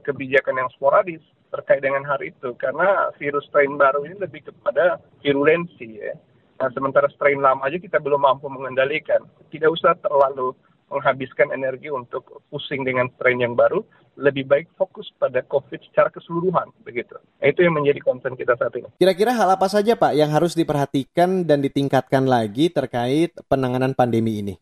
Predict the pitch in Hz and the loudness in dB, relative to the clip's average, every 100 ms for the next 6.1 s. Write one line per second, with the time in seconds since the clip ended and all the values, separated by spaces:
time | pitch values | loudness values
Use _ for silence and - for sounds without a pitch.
0 | - 95 - - 196 - 185 185 175 170 | -6 -4 2 4 2 -2 -10 -4 0 0
1 | 160 190 220 220 180 175 175 180 165 196 | -2 -10 -10 -8 -10 -8 -10 -14 -10 -8
2 | 202 151 151 151 143 160 160 151 147 143 | 0 2 2 2 2 4 2 2 0 0
3 | - 147 139 - 156 - 180 185 - 139 | -6 -2 -2 -2 -8 -2 -2 -2 0 0
4 | - 139 - 143 135 131 131 135 _ _ | 2 -4 2 4 4 4 0 -6 _ _
5 | 127 120 131 131 131 135 131 143 143 135 | -14 -4 2 2 4 0 4 2 2 0
6 | 127 | -4